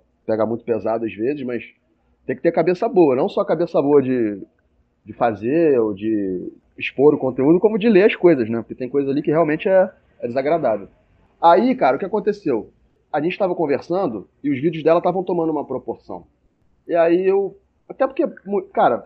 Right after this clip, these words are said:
não tem como, né? Mulher, bonita, pá, te-, homem é foda, né? Entendeu? Não tem jeito, entendeu? Um monte de homem babando e tal. Internet ainda é meio assim. E aí, cara, ela conversou comigo, ela falou, "Pô, amor,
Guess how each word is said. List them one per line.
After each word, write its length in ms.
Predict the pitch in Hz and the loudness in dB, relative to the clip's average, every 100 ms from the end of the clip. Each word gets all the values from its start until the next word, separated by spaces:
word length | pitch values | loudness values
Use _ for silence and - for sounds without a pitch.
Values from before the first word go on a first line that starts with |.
| - | -14
não 80 | 147 | -12
tem 120 | 170 | -10
como, 200 | 170 143 | -4 -4
né? 100 | 110 110 | -2 -2
Mulher, 440 | 180 143 151 123 | 0 2 2 2
bonita, 600 | 110 120 151 160 120 113 | 0 -2 0 0 -2 -8
pá, 280 | - 151 123 | -2 0 0
te-, 180 | - 120 107 107 | -4 -18 -20 -20
homem 260 | 95 156 190 | -8 -6 -6
é 60 | 185 | -6
foda, 320 | 120 98 - | -4 -4 -6
né? 80 | - _ _ _ | -20 _ _ _
Entendeu? 240 | 104 107 | -12 -10
Não 80 | 110 | -10
tem 180 | 143 131 | -8 -6
jeito, 240 | 110 92 _ _ | -6 -8 _ _
entendeu? 240 | 95 98 | -16 -16
Um 60 | 95 | -10
monte 260 | 117 139 | -8 -8
de 80 | 120 | -8
homem 160 | 123 107 | -8 -4
babando 540 | 104 117 147 139 107 | -4 -4 -4 -4 -6
e 40 | |
tal. 460 | 95 123 135 104 - _ _ _ _ _ _ | -4 0 0 -2 -8 _ _ _ _ _ _
Internet 520 | 110 120 127 143 160 | -8 -6 -6 -4 -4
ainda 260 | 143 160 160 | -2 0 0
é 140 | 151 | 0
meio 180 | 151 151 | 0 -2
assim. 320 | 151 113 95 _ _ _ _ - | -4 -10 -12 _ _ _ _ -8
E 140 | 185 | 0
aí, 320 | 190 190 247 | 2 2 0
cara, 300 | - 127 110 | -2 0 0
ela 120 | 117 135 | 0 -2
conversou 380 | 165 160 180 | -2 -4 -6
comigo, 200 | 170 170 | -2 0
ela 120 | 180 185 | 0 0
falou, 180 | 170 | -2
"Pô, 160 | 151 165 | 0 0
amor, 320 | 139 107 92 | 0 -2 -8